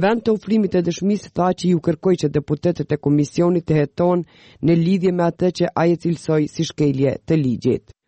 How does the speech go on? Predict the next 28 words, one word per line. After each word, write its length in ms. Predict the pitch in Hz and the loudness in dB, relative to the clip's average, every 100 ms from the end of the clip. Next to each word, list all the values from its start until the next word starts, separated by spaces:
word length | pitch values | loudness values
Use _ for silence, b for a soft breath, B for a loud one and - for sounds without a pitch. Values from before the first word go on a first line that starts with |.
| _ | _
Por 160 | 180 185 | 0 2
zëvendës 380 | 196 233 254 - | 2 0 -2 -2
kryetari 480 | 214 220 220 214 | -2 0 0 -2
i 40 | 208 | -2
parë 240 | 202 202 190 | 0 0 0
i 20 | |
këtij 160 | - 185 | -4 -4
komisioni 640 | 190 190 - 202 180 143 | 0 -2 0 0 2 2
nga 140 | 139 147 | 2 0
Lidia 240 | 156 156 | 0 -2
Demokratike 640 | 147 151 139 151 151 151 147 | 0 -2 0 -2 -2 -4 -2
e 20 | |
Kosovës, 540 | 160 - 185 135 135 | -2 0 0 0 -2
Driton 380 | 135 143 147 143 | -2 -2 0 0
Silmanaj, 540 | 139 151 156 170 185 175 - B B B - | 2 2 2 2 0 -2 -4 B B B 2
në 60 | 180 | 2
një 120 | 175 | 2
bisedë 320 | 175 - 220 | 0 0 -2
për 160 | - 190 196 | 0 0 0
Radion 240 | 208 202 | 0 0
Evropa 400 | 190 190 202 - | 0 0 0 0
e 80 | 180 | 2
Lirë, 240 | 196 156 | 2 2
tha 140 | 143 180 | 0 -2
se 140 | - 180 | -2 -4
pretendimet 720 | 180 175 170 160 196 139 - | -2 0 0 2 0 0 -2
e 60 | 131 | -2
presidentit 720 | 160 - 151 170 170 170 | -2 -2 0 0 2 -2